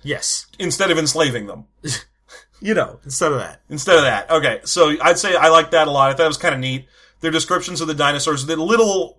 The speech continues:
Speaker 2: tweaks they made to them based on historical mistakes of archaeology, or paleontology, excuse me, where, like, they were saying, "Oh yeah, the hornbill dinosaur can breathe out of that thing like a snorkel." No, they can't. That's not what the fucking horn does. But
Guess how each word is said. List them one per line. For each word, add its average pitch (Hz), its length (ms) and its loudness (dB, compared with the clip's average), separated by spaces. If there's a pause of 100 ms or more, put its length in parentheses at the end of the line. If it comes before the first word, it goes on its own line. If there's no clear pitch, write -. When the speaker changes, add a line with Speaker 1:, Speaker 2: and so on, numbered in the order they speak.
(140)
Speaker 2:
tweaks 190 340 -8
they 156 160 -2
made 143 240 -6
to 143 80 -10
them 139 220 -4
based 147 320 -4
on 143 340 0
historical 160 600 0
mistakes 143 420 -4
of 139 80 -8
archaeology, 135 760 -2 (360)
or - 80 -4
paleontology, 131 640 2
excuse 127 320 -6
me, 120 140 -8 (340)
where, 147 180 4
like, 143 200 2
they 160 120 0
were 151 60 0
saying, 165 300 2
"Oh 190 160 6
yeah, 190 140 4
the 151 100 2
hornbill 190 340 4
dinosaur 147 380 0
can 139 160 -8
breathe 170 240 -2
out 151 100 8
of 143 60 0
that 139 160 0
thing 160 140 0
like 143 140 2
a 127 40 -2
snorkel." 202 580 2
No, 165 100 -6
they 110 100 -4
can't. 95 380 -14
That's 135 220 -6
not 120 160 -6
what 101 60 -16
the - 80 -16
fucking 107 220 -6
horn 110 240 -8
does. 113 280 -6 (340)
But 165 220 0